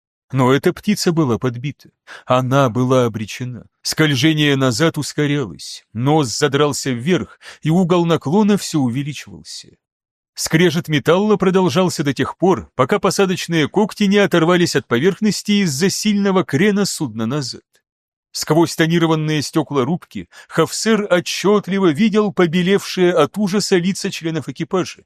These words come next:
пытавшихся стабилизировать ситуацию. Внезапно завелись двигатели, подняв вихри пыли и мусора. Кто-то пытался включить тягу, чтобы вернуть машину на платформу,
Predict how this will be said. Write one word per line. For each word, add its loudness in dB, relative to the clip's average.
пытавшихся 0
стабилизировать 0
ситуацию. -6
Внезапно 2
завелись -2
двигатели, -4
подняв 2
вихри -2
пыли -4
и -6
мусора. -12
Кто-то 2
пытался 0
включить -6
тягу, -2
чтобы -2
вернуть 0
машину -2
на -2
платформу, -2